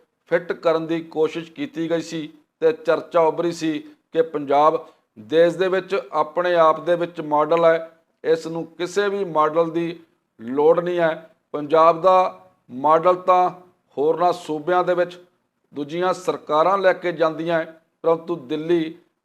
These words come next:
ਵਰਗੀ ਸਰਕਾਰ ਪੰਜਾਬ ਨੂੰ ਇੱਕ ਅਜਿਹੇ ਮਾਡਲ ਦੇ ਰਹੀ ਹੈ ਜਿਨ੍ਹਾਂ ਦੇ ਵਿੱਚੋਂ ਕੇਵਲ ਤੇ ਕੇਵਲ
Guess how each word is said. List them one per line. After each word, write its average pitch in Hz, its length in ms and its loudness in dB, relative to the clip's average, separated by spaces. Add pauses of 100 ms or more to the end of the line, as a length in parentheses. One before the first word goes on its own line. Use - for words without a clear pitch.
ਵਰਗੀ 156 380 -4
ਸਰਕਾਰ 151 680 -2 (320)
ਪੰਜਾਬ 147 420 0
ਨੂੰ 165 140 -6
ਇੱਕ 170 120 -8
ਅਜਿਹੇ 156 280 2
ਮਾਡਲ 151 400 0
ਦੇ 151 160 4
ਰਹੀ 160 160 2
ਹੈ 147 180 0 (400)
ਜਿਨ੍ਹਾਂ 160 460 -2
ਦੇ 165 120 4
ਵਿੱਚੋਂ 147 420 -4 (440)
ਕੇਵਲ 156 260 2
ਤੇ 165 180 2
ਕੇਵਲ 151 440 0